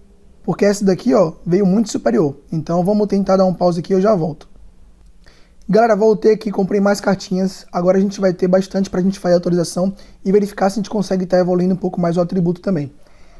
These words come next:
Cara, tô muito feliz com essas cartinhas agora. Descobri que acontece essa atualização, né? Eu acho que ninguém sabia antes. Provavelmente, muita gente vai querer voltar a comprar mais cartas. Mas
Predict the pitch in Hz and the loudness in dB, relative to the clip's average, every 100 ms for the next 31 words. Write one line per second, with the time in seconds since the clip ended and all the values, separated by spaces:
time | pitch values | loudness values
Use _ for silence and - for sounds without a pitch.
0 | - - 190 175 - 185 196 262 - 226 | -18 0 0 0 -2 0 2 2 0 0
1 | - 220 208 202 190 202 190 175 190 185 | 0 -6 -2 0 0 0 0 2 0 -2
2 | - 165 180 196 180 185 170 175 175 180 | -2 -2 -2 -2 -2 -2 -2 -2 -4 -4
3 | 180 180 160 151 - - - - - - | -4 -2 -2 -6 -10 -20 -20 -20 -20 -14
4 | - 190 214 214 190 180 - 226 196 226 | -2 0 0 0 2 0 0 -2 -2 -4
5 | - - - - 196 208 226 208 240 247 | -12 -20 -20 0 0 2 0 0 0 2
6 | 220 190 196 202 240 - - _ - - | 0 2 0 0 -2 -8 -20 _ -20 -4
7 | 214 220 220 196 202 190 - 180 220 202 | 0 0 2 2 2 0 -2 -2 0 -2
8 | 202 196 190 196 185 165 185 185 175 180 | 0 -2 2 2 2 0 -2 -2 -4 -2
9 | 190 - 175 196 - - - - - - | -2 -2 -4 -2 -6 -12 -18 -20 -20 -20
10 | - - - 202 196 233 262 - | -20 -12 -2 0 2 0 -2 -10